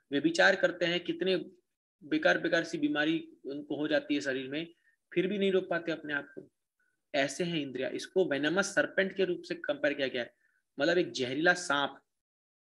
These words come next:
तो जहरीला सांप जो है ना वो कितना ही, अ, मतलब आप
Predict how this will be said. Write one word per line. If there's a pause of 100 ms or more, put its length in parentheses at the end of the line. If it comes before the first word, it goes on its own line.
(380)
तो
जहरीला
सांप
जो
है
ना
वो
कितना
ही, (560)
अ,
मतलब (200)
आप